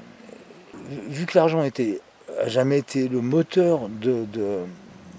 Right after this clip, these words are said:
le fait qu'on défende le hip-hop, à, à partir de là, et que le temps, euh, beaucoup de temps a passé, euh, nous, en vivant ça, du, du coup, quand l'argent est arrivé,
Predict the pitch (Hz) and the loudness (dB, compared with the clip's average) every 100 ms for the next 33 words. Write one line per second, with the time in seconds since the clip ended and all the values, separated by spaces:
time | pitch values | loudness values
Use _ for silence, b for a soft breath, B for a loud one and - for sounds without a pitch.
0 | - - - - B B B - - 135 | -18 -18 -18 -20 B B B -8 0 0
1 | - 120 117 120 - 120 113 107 110 - | 2 -4 -2 -4 -4 -4 0 0 0 2
2 | 233 - 82 - - 131 - 135 113 117 | 2 2 -10 -10 -6 -6 -2 -2 0 2
3 | 139 190 170 B B B B B B B | 2 2 -2 B B B B B B B
4 | B - - - - 104 127 127 117 113 | B -20 -20 -16 -12 -2 2 4 4 0
5 | - 120 107 101 101 92 92 127 - 143 | -2 0 0 -2 -4 -6 -6 -10 -8 0
6 | 160 151 127 - - _ - 123 - 117 | 4 4 2 -4 -10 _ -6 -4 -2 -2
7 | - 151 139 104 92 92 - - - 123 | 2 4 4 2 -2 -8 -14 -20 -16 -6
8 | 135 147 131 117 113 117 127 135 - 208 | -2 0 0 -2 -4 -4 -4 -4 -2 -2
9 | 127 - 123 135 - 185 170 B B B | -4 -10 -12 -14 -6 -6 -6 B B B
10 | 147 156 151 165 147 - 104 107 156 233 | 2 2 2 0 -2 -2 -4 -2 2 0